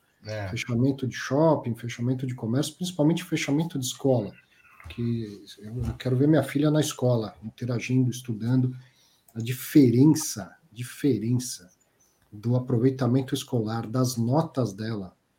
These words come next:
Speaker 2: enquanto tava tudo online, pra depois que, que voltou a frequentar a escola, é uma coisa incrível, assim.
Speaker 1: Sim.
Speaker 2: E eu, então, eu espero que as coisas não voltem a fechar.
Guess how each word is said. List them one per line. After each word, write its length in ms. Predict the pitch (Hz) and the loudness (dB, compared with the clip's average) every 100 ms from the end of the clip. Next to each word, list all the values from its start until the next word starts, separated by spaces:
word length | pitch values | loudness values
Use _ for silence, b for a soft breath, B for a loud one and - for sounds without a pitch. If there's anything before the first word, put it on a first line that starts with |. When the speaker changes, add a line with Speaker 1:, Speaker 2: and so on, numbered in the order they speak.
| _ - | _ -8
Speaker 2:
enquanto 380 | 113 - 127 - | -6 0 -2 0
tava 240 | 131 120 | 0 0
tudo 260 | - 139 143 | -2 0 2
online, 340 | 123 117 113 | 4 2 0
pra 160 | 113 110 | -2 -4
depois 400 | 110 - 123 127 | -6 -2 0 0
que, 220 | - 107 | -2 -4
que 180 | - - | -4 -6
voltou 380 | 113 113 - 127 | -2 -2 0 -2
a 40 | |
frequentar 460 | 127 123 117 110 113 | -2 -6 -8 -8 -8
a 40 | |
escola, 320 | 101 - 120 | -10 -6 -4
é 40 | 117 | -2
uma 120 | 131 | -4
coisa 440 | 127 120 127 131 - _ _ _ - | -2 -2 0 -2 -6 _ _ _ -8
incrível, 580 | 110 - 127 135 107 101 | -8 -2 6 8 8 2
assim. 240 | - - _ _ | -6 -10 _ _
Speaker 1:
Sim. 320 | - - 98 104 | -18 -14 -10 -2
Speaker 2:
E 80 | |
eu, 240 | 117 131 131 | 4 6 6
então, 300 | 127 139 156 | 4 6 8
eu 60 | |
espero 320 | 156 - 151 156 | 6 6 2 4
que 120 | 165 | 2
as 100 | 151 | 4
coisas 200 | 170 160 | 4 6
não 120 | 156 | 6
voltem 320 | 143 165 165 | 6 4 4
a 80 | 175 | 2
fechar. 680 | - 190 - - 127 127 | 2 -4 -2 2 2 0